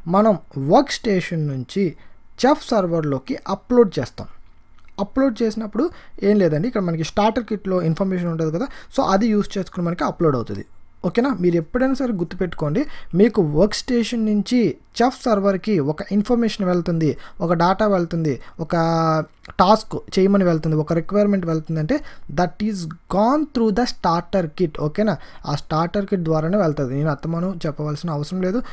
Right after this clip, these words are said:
మీకు ఈ పాటికే అర్థమైపోయి ఉంటుంది. ఓకేనా? అదే ఇప్పుడు మనకి వర్క్ స్టేషన్ నుంచి చెఫ్ సర్వర్లోకి ఎలా వెళ్ళింది అన్న డౌట్ మీకు అక్కర్లా. వర్క్ స్టేషన్ నుంచి చెఫ్ సర్వర్లోకి ఏదైనా ఒక కంటెంట్ వెళ్ళినా,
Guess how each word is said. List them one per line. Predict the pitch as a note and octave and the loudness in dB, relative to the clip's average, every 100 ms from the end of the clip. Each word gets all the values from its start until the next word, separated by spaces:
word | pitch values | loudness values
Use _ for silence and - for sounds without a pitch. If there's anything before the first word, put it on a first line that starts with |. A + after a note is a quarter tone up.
| - - | -12 -2
మీకు | E3 D#3+ E3 | 0 0 0
ఈ | E3+ | -2
పాటికే | E3 G3 G#3 D3+ | -2 -4 -2 -2
అర్థమైపోయి | D3 D3 C#3 A#2+ | 0 -2 -2 -4
ఉంటుంది. | A2 A#2+ D#3 | -6 -8 -6
ఓకేనా? | D#3 F3+ F#3+ D3+ | -4 -4 -2 -2
అదే | D3 B3 G#3 | 0 2 4
ఇప్పుడు | F#3+ F#3 | 4 4
మనకి | F3 D3+ C#3 | 2 -2 -4
వర్క్ | D#3 - | -4 -4
స్టేషన్ | G#3+ G#3+ G#3+ | -2 -2 -2
నుంచి | G#3 G#3+ G#3+ G3 | -2 -2 -4 -4
చెఫ్ | D#3+ - | -6 -6
సర్వర్లోకి | F#3 F#3 F#3+ F3 C#3 | -6 -4 -4 -4 -4
ఎలా | D3+ D#3+ | -2 -2
వెళ్ళింది | D#3+ D3+ D#3 D#3+ - - - D#3 | -2 -2 -2 -2 -6 -18 -8 0
అన్న | E3 D3 | 2 4
డౌట్ | D#3+ G#3 G#3+ | 4 4 4
మీకు | D#3+ C3+ | 2 2
అక్కర్లా. | D#3 A2+ - - - - - - C#3 | 2 0 -4 -12 -16 -20 -20 -8 -2
వర్క్ | E3 - | 0 0
స్టేషన్ | G#3 F#3+ G3+ | -2 0 0
నుంచి | G3 A3+ G#3 | -2 -4 -4
చెఫ్ | F#3+ - | -4 -2
సర్వర్లోకి | G#3 F#3+ F#3+ F#3 F3+ | -4 -2 -2 -2 -2
ఏదైనా | E3 F3 F#3+ | -2 0 -2
ఒక | D#3+ D3 | -4 -6
కంటెంట్ | D#3+ D3+ G3 F3+ | -2 0 2 2
వెళ్ళినా, | D#3 D#3+ | 0 0